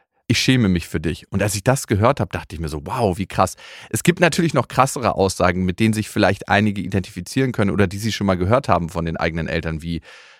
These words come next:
„Bist du so dumm oder tust du nur so? Ich werde nie verstehen, wie ich so ein schreckliches Kind wie dich bekommen konnte.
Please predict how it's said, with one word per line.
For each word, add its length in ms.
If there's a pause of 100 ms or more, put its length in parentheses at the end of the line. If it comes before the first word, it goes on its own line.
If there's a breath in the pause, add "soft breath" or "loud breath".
(120 loud breath)
„Bist 200
du 40
so 140
dumm 220
oder 180
tust 320
du 60
nur 180
so? 300 (340 soft breath)
Ich 140
werde 200
nie 180
verstehen, 540
wie 60
ich 80
so 120
ein 80
schreckliches 680
Kind 260
wie 60
dich 200
bekommen 380
konnte. 460